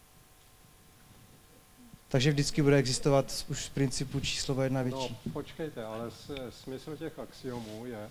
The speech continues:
Speaker 2: abyste měl napsané, eh, napsaný nějaký seznam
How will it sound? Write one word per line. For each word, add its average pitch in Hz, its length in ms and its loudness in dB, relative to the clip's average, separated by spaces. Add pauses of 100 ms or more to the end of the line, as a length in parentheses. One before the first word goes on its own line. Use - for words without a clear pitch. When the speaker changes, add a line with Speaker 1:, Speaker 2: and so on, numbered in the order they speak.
Speaker 2:
abyste 131 560 -8
měl 135 300 -4
napsané, 131 680 -10 (920)
eh, 139 420 -6
napsaný 131 440 -6
nějaký 123 360 -6
seznam 123 760 -8